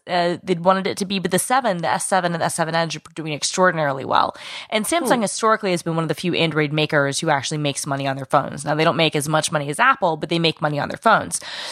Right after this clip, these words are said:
Speaker 1: So, um, you know, they had a hit with the S seven and the S seven Edge, but I mean, the, the Note seven, <clears throat> we talked about it here on, on Rocket before, you know, the disaster. I mean,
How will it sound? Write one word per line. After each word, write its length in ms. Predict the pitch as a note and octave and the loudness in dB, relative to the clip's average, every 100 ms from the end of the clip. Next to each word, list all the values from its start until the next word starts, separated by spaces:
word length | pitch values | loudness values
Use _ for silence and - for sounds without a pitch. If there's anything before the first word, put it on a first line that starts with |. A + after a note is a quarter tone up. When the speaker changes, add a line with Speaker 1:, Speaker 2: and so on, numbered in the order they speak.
| - | -10
Speaker 1:
So, 680 | - B3+ A3+ G#3+ G3+ G3 - - | -6 0 2 2 -2 -6 -10 -4
um, 260 | G3+ F3+ E3 | -2 -2 -4
you 80 | G3 | 2
know, 140 | F#3 | 2
they 180 | E3+ F#3 | 2 0
had 380 | - B3 A#3 - | 2 2 2 2
a 100 | F3+ | 0
hit 320 | C#3 F#3+ G3+ | 0 0 0
with 100 | F#3 | 0
the 140 | E3 - | 0 0
S 120 | - | 0
seven 200 | F3+ E3 | 0 0
and 60 | E3 | 0
the 60 | |
S 120 | - | 0
seven 220 | - D#3 F3+ | -2 -2 0
Edge, 300 | G3 F3 - | 0 0 -4
but 60 | |
I 40 | D#3+ | -4
mean, 200 | E3 D#3+ | -4 -4
the, 80 | E3 | -2
the 100 | E3+ | 2
Note 240 | F3 C4 - | 4 4 2
seven, 440 | F#3+ D#3 D#3 D#3+ _ _ _ | 0 2 -2 -4 _ _ _
<clears throat> 360 | - C#4 G#3+ A3 | -8 -6 -6 -2
we 120 | B3 | 0
talked 280 | A3+ F#3+ - | 4 2 2
about 180 | E3+ D#3 | -2 -2
it 120 | A#2+ | -4
here 200 | F#3 E3 | -4 2
on, 320 | D3+ D3+ D3 - _ _ _ _ _ - - | 2 2 -4 -16 _ _ _ _ _ -20 -8
on 120 | G3 | 2
Rocket 340 | F#3 G#3 A3+ | 4 4 2
before, 400 | D#3+ D3+ E3 D3+ - - - | -6 0 2 2 -2 -16 -6
you 60 | A3+ | -4
know, 40 | |
the 60 | F#3+ | -2
disaster. 560 | E3+ E3+ - - D#3+ | 0 0 0 -2 0
I 40 | D3+ | 0
mean, 260 | E3 D#3+ | 0 -4